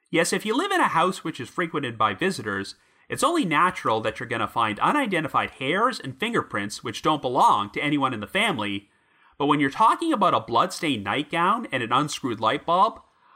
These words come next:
I'm not sure there's an innocent explanation for them being there. And since the hair from the nightgown was reddish brown, and the hairs from the garage were gray,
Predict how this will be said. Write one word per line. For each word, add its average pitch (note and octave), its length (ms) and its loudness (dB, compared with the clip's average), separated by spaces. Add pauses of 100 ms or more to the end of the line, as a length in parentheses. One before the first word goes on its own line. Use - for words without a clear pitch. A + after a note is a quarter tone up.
I'm F3 220 2
not E4 260 6
sure A#3 160 2
there's E3+ 200 0
an - 100 -2
innocent F3 380 0
explanation B2+ 840 -2
for B2 140 -6
them B2 240 -2
being D3+ 300 0
there. F#2 320 -6 (920)
And A#2+ 160 -4
since C4+ 200 0
the E3+ 100 -2
hair E4+ 320 0
from D4 200 -2
the E3 80 0
nightgown D3 540 0
was G#2 180 -8
reddish C3+ 340 -2
brown, A2+ 460 0 (320)
and A2+ 140 -4
the A2 60 0
hairs F3+ 320 0
from C#3+ 200 -4
the A2+ 80 -4
garage A2 600 2
were G#2+ 120 -6
gray, A#2+ 520 -2